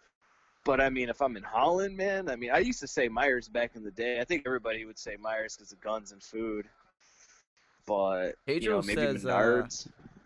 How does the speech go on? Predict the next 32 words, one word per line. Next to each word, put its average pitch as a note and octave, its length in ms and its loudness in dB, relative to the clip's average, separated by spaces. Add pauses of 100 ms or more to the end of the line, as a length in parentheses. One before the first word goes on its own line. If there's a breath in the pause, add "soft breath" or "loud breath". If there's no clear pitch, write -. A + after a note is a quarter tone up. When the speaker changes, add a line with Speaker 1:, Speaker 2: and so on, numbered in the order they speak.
Speaker 2:
yeah, F3+ 260 2
that's D#3 220 -2
the, D#3+ 180 -6
that's, D3+ 220 -2
I D#3 80 0
was D3 140 -4
just D3+ 160 -6
gonna D#3 120 -6
say D#3 160 -2
that. C#3 180 0
Pedro D#3 280 -2
says C#3+ 240 -4
Menards. B2 540 -6 (680)
It's A2 120 -12
got C3+ 220 -2
food C3 400 2
and A#2+ 160 -4
supplies A#2 540 -4
there, G#2 380 -4
and B2 260 -6
I C3 140 0
don't D3+ 340 -2
really D#3+ 360 0
argue D3 380 0
with D#3+ 160 -4
him. E3 140 -2
I C#3 80 2
just D#3 200 -6
argue D3 280 0
the C3 140 -4
point C3 400 -6
that A2+ 240 -2